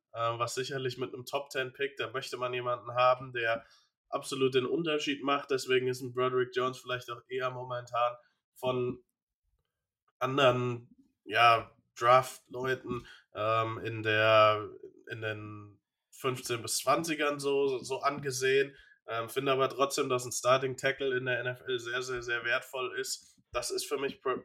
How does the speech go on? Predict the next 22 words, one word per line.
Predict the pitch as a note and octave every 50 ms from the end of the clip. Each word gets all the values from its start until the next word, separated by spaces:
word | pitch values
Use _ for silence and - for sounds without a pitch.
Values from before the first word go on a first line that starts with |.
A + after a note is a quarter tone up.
| _
Broderick | - B2+ B2+ B2+ B2+ B2+ B2 B2 -
Jones | B2 B2 B2 B2 B2 A#2+ A#2+ - - - _ _ _ _ _ _ _ _
und, | - A2+ A2 G#2 F#2+
und | - G#2+ A2 A2
wird | A2+ A#2+ B2 - -
Broderick | - A2+ A2+ A2+ A#2+ A#2 A2+ -
Jones | A#2+ A#2 A#2+ A#2+ -
für | - A2+ A2
mich | A#2 A#2+ - -
sein. | - A2+ A#2+ B2+ C#3 D3+ D#3 E3 E3 - - - - - _ _ _ _
Und | - C3 B2+ B2+ B2 - - _ _ _ -
ich | C#3+ - -
könnte | - D#3 D3+ D#3
mir | D#3+ F3
auch | D#3+ D3+
vorstellen, | - E3 D#3 D#3 - - D3+ D3+ D3
dass | D3 - -
das | C3+ -
ein | - - C#3 D3+ E3
oder | D#3 D3+ C#3+ -
andere | D3 D3+ D3+ D3 C#3+ C#3+ -
Team | - - D3+ D#3 D#3 D#3+ D#3